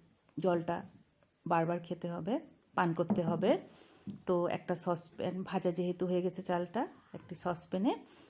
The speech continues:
দু মগ জল দিলাম। এটা আমার এক লিটারের মাপের মগ, যেহেতু এক কিলো চাল নিয়েছি,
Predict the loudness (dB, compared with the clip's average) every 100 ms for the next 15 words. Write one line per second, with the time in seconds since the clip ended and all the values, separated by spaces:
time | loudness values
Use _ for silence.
0 | _ _ -6 -4 0 2 4 2 2 2
1 | 2 2 2 0 -6 _ -12 -4 -2 0
2 | 0 0 0 -2 -4 -4 -2 -4 0 0
3 | 0 -4 -6 -18 _ _ -2 -2 2 2
4 | 2 -8 _ -20 _ _ 2 4 2 -2
5 | -2 0 2 2 2 0 0 0 0 -4
6 | -8 -12 -20 _ _ -20 -4 4 4 4
7 | 2 0 0 0